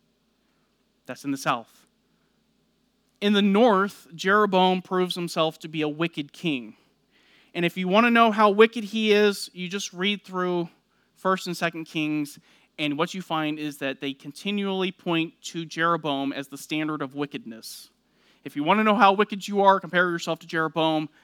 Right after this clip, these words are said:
that'll tell you. He brought in all sorts of false worship. His dynasty lasted only two generations, roughly twenty-four years, he and his son.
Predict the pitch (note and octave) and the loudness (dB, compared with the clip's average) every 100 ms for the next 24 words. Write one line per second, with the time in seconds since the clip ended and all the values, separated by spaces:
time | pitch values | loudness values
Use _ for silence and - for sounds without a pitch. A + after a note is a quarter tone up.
0 | _ - D#3 C#3+ C#3+ D3 A#2 A2+ _ _ | _ -4 -2 -2 -4 -8 -8 -12 _ _
1 | _ _ _ _ _ _ _ D#3 D#3+ E3 | _ _ _ _ _ _ _ -4 2 4
2 | F3 D#3+ E3 F#3+ - F#3 F3+ D#3+ - D#3+ | 4 4 2 2 0 -2 -2 -6 -4 -4
3 | D3+ E3+ F3+ F3+ F#3 E3+ _ _ _ _ | -4 -4 -2 -2 -4 -6 _ _ _ _
4 | _ _ _ _ _ _ _ _ _ F3 | _ _ _ _ _ _ _ _ _ -4
5 | E3 F#3 G3 A3 G#3+ - G3+ F3 F3+ F3+ | 0 4 4 4 0 -2 -2 0 0 -2
6 | F#3 F3 E3 F3 F3 E3+ - F#3 E3 E3 | -6 -8 -6 -4 -4 -6 -10 -10 -6 -6
7 | D3 C#3 C3+ G2 - C#3+ - C#3+ - D#3 | -4 -6 -8 -16 -12 -10 -10 -14 -8 -8
8 | D3 C#3+ C#3 B2 A2+ - _ _ _ _ | -8 -12 -12 -14 -18 -20 _ _ _ _
9 | _ _ - D3 D3 - B2 A2+ | _ _ -8 -6 -6 -10 -16 -18